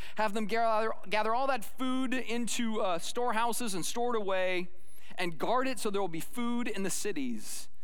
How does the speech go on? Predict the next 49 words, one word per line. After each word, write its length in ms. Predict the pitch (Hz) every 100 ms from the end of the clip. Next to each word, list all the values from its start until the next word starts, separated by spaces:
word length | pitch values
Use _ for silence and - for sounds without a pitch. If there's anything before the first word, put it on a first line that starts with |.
| - - -
That 180 | 170 190
way 140 | 185
there 100 | 170
will 60 | 156
be 120 | 147
enough 200 | 160 170
to 60 | 156
eat 280 | 151 190 165
when 120 | 160
the 60 |
seven 240 | 135 180 170
years 180 | 160 -
of 60 |
famine 340 | - 175 170 139
come 180 | 175
to 60 | 156
the 80 | 143
land 220 | 156 156
of 100 | 143
Egypt. 300 | 185 185 180 - -
Otherwise, 400 | 175 180 175 160
this 180 | 156 -
famine 460 | - 175 170 165 147
will 120 | 147
destroy 720 | 156 - - 196 196 180 156
everything." 500 | 151 139 113 117 110 - -
So 300 | - 190 170 - -
he 120 | 190
gets 240 | 165 269 -
his 140 | 175
vision 360 | 139 269 226 208
from 200 | 185 151
God 420 | 196 175 151 170
as 160 | 156
a 40 | 147
dreamer, 540 | 147 190 226 156 147 - - -
but 80 | 160
he's 120 | 160
also 260 | 196 196 180
a 40 |
leader. 460 | 147 226 214 151 151 -
So 120 | - 185
he's 100 | 185
like, 140 | 139
"Hey, 120 | 226
man, 220 | 202 175
here's 180 | 180 214
some 140 | - 180
plans. 520 | 196 208 117 113